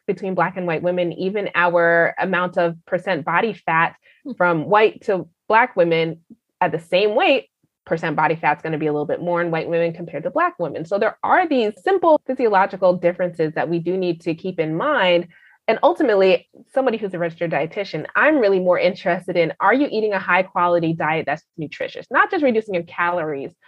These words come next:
Speaker 1: but is it actually nutritious? Is it actually still a, a, an eating pattern that's gonna help you maintain good health or achieve optimal health? And also, are we sitting less? Are we moving more? Those are the things that eventually connect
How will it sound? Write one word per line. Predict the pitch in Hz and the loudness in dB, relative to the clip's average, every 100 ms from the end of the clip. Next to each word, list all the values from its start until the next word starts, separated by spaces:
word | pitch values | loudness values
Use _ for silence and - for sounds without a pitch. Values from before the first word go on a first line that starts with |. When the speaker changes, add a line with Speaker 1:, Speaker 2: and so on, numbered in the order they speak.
| _ _ - | _ _ 2
Speaker 1:
but | 320 226 - | 6 4 2
is | 208 | -2
it | - - | -2 -4
actually | 170 214 - 254 | -8 -8 -6 -4
nutritious? | 240 226 - 185 190 180 | -4 -6 -4 -4 -4 -10
Is | 190 | -8
it | 196 | 0
actually | 190 233 - 254 233 | 0 0 -2 -4 -4
still | - 196 220 - | 2 2 4 4
a, | 190 185 175 | 4 4 2
a, | 180 165 165 - | -2 -6 -10 -12
an | 180 - | -12 -8
eating | 220 226 | -6 -6
pattern | - 170 175 180 | -4 -2 0 0
that's | 170 165 | -2 -4
gonna | - 170 | -6 -6
help | 165 170 180 | -4 -4 -4
you | 185 170 170 170 _ - | -2 0 0 -4 _ -4
maintain | 190 202 196 214 214 | 0 0 0 0 2
good | 226 226 | 2 0
health | 226 196 202 | 2 0 0
or | 190 | -2
achieve | 170 - 202 202 220 220 | -4 -6 -6 -4 -4 0
optimal | 160 180 - 247 254 254 | 2 2 0 -4 -4 -2
health? | 294 370 381 - _ _ | -2 -2 -6 -20 _ _
And | 262 | 0
also, | 285 285 294 302 | 2 2 4 2
are | 233 214 | 4 -2
we | 208 | -4
sitting | 214 - 180 185 175 | -10 -6 -4 -4 -4
less? | 151 - - - | -6 -10 -16 -4
Are | - 185 196 | 2 4 4
we | 202 | 2
moving | 202 190 196 202 202 165 | -2 -2 -2 -4 -4 -2
more? | 165 143 90 - _ _ - | -2 -2 -4 -10 _ _ -2
Those | 214 269 330 | 4 4 4
are | 277 | 4
the | 226 | 2
things | 233 185 180 180 | 0 -2 -2 0
that | 185 | 0
eventually | 175 170 185 185 180 | 2 0 -2 -4 -6
connect | 170 180 170 160 - | -6 -4 -2 -2 -4